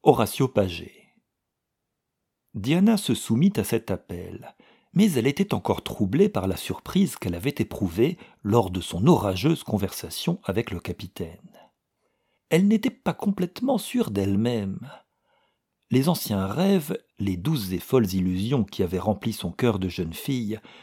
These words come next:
n'avaient pas encore été entièrement chassés de son esprit. Mais elle comprenait leur néant et était à demi portée à croire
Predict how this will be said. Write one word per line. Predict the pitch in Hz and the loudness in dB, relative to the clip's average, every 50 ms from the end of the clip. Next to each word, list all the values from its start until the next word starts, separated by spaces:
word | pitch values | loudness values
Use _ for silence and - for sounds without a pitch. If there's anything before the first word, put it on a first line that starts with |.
| - _ _ | -20 _ _
n'avaient | - 143 170 156 175 208 | 0 0 0 2 0 -2
pas | 202 - 240 220 156 131 | -2 0 -2 -2 0 0
encore | 120 113 - 180 165 - 107 | 0 0 0 -2 0 0 0
été | 101 101 - 160 160 - | 0 0 0 -2 0 2
entièrement | - 120 117 - - 117 104 104 123 127 | 0 -2 -2 0 0 0 0 2 0 0
chassés | 120 - - 107 92 - - - 139 | 0 -2 -2 -2 -4 -2 -2 -2 -2
de | 95 98 | 0 -2
son | 90 - - 92 85 | -2 -2 -2 -2 -2
esprit. | 95 92 - - - - - - 92 87 90 92 98 - _ _ _ _ _ _ _ _ _ _ _ - | -2 -4 -6 -8 -10 -10 -8 -8 -6 -8 -8 -10 -12 -16 _ _ _ _ _ _ _ _ _ _ _ -4
Mais | 104 101 92 85 | -2 -2 -2 -4
elle | - - - | -6 -10 -8
comprenait | - - 92 - - - 92 101 135 143 | -6 -8 -8 -6 -4 -2 0 0 2 2
leur | 117 95 - | 2 2 2
néant | 92 95 101 110 110 113 113 113 104 - _ - - _ _ _ | 2 2 4 4 4 4 4 2 0 -2 _ -20 -20 _ _ _
et | - 101 | -2 -2
était | 95 90 - 127 110 - | -2 0 0 -2 -2 -2
à | 101 90 | -2 -2
demi | 90 104 113 123 123 | 0 2 2 4 2
portée | 107 - - 92 - - - - 139 | 2 0 -4 -6 -6 -6 -8 -4 -4
à | - - | -4 -4
croire | - - - - - 80 76 73 71 - - - | -6 -10 -12 -6 -4 -2 -2 -2 -4 -6 -10 -14